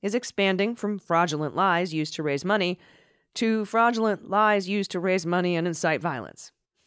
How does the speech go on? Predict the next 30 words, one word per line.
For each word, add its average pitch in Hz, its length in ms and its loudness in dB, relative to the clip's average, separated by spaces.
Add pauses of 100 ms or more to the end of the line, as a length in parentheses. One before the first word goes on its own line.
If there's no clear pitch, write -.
(180)
<laughs> 175 80 -10 (560)
One 190 200 4
hour 180 240 4
before 165 300 0
the 160 80 0
rioters 151 360 0
breached 156 340 -4
the 143 60 -6
police 156 380 -4
lines 147 260 -4
at 143 80 -12
the - 60 -20
Capitol 151 460 -6
on 139 180 -10
January 143 420 -4
sixth, - 540 -4
a 147 80 -4
fundraising 196 600 0
email 127 380 -4 (460)
sent 170 260 -2
jointly 185 340 0
by 185 140 2
the 170 80 -2
Trump 170 280 -4
campaign 190 420 -2
and 196 180 0
the 240 140 -4
R 180 180 4
N 247 140 2
C 156 340 -6